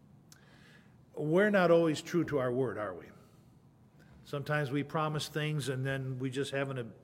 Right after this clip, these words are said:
inability to follow through on those promises. But if God promised it, you can count on it.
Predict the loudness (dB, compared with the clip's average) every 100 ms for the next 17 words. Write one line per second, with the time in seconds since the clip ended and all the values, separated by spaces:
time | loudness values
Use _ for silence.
0 | -20 -14 -8 -4 0 0 0 0 -2 -4
1 | -10 -20 -20 -12 -10 -2 0 2 0 -2
2 | -2 0 0 -4 -8 -8 -6 -6 -4 -6
3 | -8 -10 -12 -14 -20 -20 -20 -20 -20 -20
4 | _ -20 -20 -20 -20 -20 -14 -12 -6 -2
5 | -2 -2 -2 -2 -4 -10 -12 -16 -18 -20
6 | -20 -20 -20 -20 -20 _ -20 -20 -20 -20
7 | -20 -16 -12 -10 -10 -8 -8 -10 -16